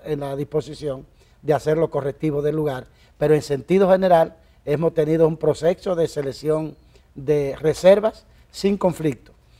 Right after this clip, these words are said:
En este momento, entonces, la comisión de elecciones del partido, porque aunque la Junta va a dirigir el proceso de primaria, hay una comisión interna que es la comisión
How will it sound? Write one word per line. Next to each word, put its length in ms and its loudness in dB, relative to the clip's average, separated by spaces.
En 140 -4
este 260 4
momento, 460 4
entonces, 580 -4
la 220 0
comisión 760 2
de 200 4
elecciones 580 2
del 120 -4
partido, 540 -2
porque 260 -2
aunque 240 -6
la 120 -6
Junta 380 2
va 260 6
a 120 -8
dirigir 500 -4
el 140 -2
proceso 400 -2
de 100 6
primaria, 500 0
hay 200 -2
una 200 -2
comisión 480 0
interna 560 0
que 140 -8
es 40 -12
la 100 -10
comisión 600 -4